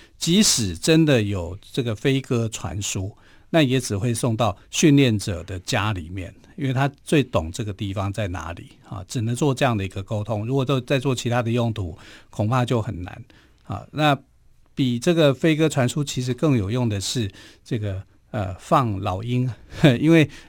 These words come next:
老鹰可能会看得更，更高、更远，然后训练得更有效果，比这个飞鸽传书会更有力量，啊。所以飞鸽传书我们只能把它当作是一种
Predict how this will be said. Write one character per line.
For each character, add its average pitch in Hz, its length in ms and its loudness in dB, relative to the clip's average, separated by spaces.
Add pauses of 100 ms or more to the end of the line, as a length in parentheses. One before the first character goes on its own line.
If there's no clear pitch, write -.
老 107 180 2
鹰 147 120 4
可 143 140 -2
能 101 100 -2
会 120 300 -2 (320)
看 - 180 0
得 113 120 2
更， 107 340 -2 (160)
更 123 180 0
高、 113 360 0
更 120 200 0
远， 95 220 -6 (240)
然 107 100 -6
后 123 140 -4
训 131 220 -2
练 123 120 0
得 107 120 -4
更 101 200 -4
有 92 80 -4
效 101 240 -4
果， - 320 -12
比 98 300 -6 (220)
这 127 120 -2
个 113 120 0
飞 120 180 -2
鸽 120 140 -2
传 101 240 -6
书 107 260 -4 (240)
会 110 160 -2 (100)
更 123 240 0
有 90 120 -4
力 101 260 -6
量， 101 180 -4 (360)
啊。 - 200 -12
所 - 140 -2
以 139 100 2 (300)
飞 165 160 4
鸽 170 160 4
传 131 220 0
书 147 160 2
我 135 80 4
们 120 160 4
只 113 100 -4
能 117 260 -2 (120)
把 101 100 0
它 117 80 0
当 135 180 4
作 131 160 2
是 117 160 -2
一 117 60 2
种 104 180 -4